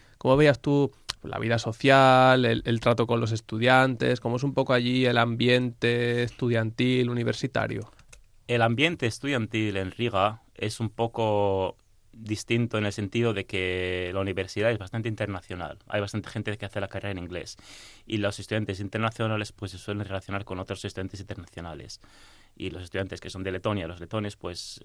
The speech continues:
Speaker 2: no, no ves mucha interacción entre estudiantes internacionales y letones. Y esto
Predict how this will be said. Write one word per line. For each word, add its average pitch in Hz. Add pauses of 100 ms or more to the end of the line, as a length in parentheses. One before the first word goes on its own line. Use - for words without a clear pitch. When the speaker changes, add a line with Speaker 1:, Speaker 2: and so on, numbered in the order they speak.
(100)
Speaker 2:
no, 120
no 135
ves 135
mucha 123
interacción 113
entre 110
estudiantes 101
internacionales 98
y 90
letones. 78
Y -
esto 95